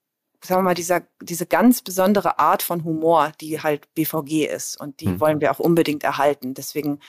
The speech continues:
Speaker 1: haben wir, also sagen wir auch wirklich viele Dinge ab, weil wir sagen, es passt nicht so richtig zu uns. Und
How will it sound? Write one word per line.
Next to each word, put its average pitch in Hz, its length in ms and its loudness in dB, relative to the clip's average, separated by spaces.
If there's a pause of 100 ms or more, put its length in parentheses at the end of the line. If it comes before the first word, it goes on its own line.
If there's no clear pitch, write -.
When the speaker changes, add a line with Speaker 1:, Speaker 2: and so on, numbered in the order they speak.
(760)
Speaker 1:
haben 170 160 4
wir, 160 140 0 (140)
also 160 200 -6 (120)
sagen 190 340 0
wir 175 140 6
auch 165 80 -2
wirklich 180 260 -2
viele 185 220 0
Dinge 175 260 -2
ab, - 160 -2
weil 160 100 -2
wir 156 120 -10
sagen, 160 160 -8
es 160 100 -14
passt - 380 -14
nicht 160 120 -14
so 156 100 -14
richtig - 360 -10
zu - 140 -12
uns. 127 340 -10
Und 143 400 -10